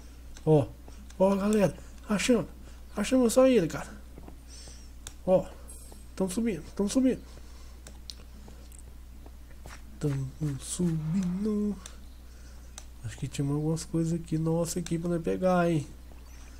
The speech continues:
Pra lá ou é pra cá? Pra cá. Ó, tem oures. Daqui é oures, muitos oures. Agila, vou levar uma agila, cara. Vou levar esse aqui também. Um carvãozitos. Pobres.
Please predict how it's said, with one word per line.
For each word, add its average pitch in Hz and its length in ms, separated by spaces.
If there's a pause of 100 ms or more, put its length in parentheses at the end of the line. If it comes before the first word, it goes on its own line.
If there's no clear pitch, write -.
(640)
Pra 123 140
lá 120 120
ou 151 80
é 143 60
pra 120 160
cá? - 180 (100)
Pra 120 140
cá. - 280 (1500)
Ó, 147 140
tem 185 320
oures. 196 960
Daqui 147 240
é 147 80
oures, 143 340
muitos 131 400
oures. 175 560 (720)
Agila, 135 460
vou 151 160
levar 202 160
uma 190 100
agila, 135 320
cara. - 200 (540)
Vou 143 120
levar 123 200
esse - 140
aqui - 160
também. 180 380 (500)
Um 143 100
carvãozitos. 131 1300 (2750)
Pobres. 165 560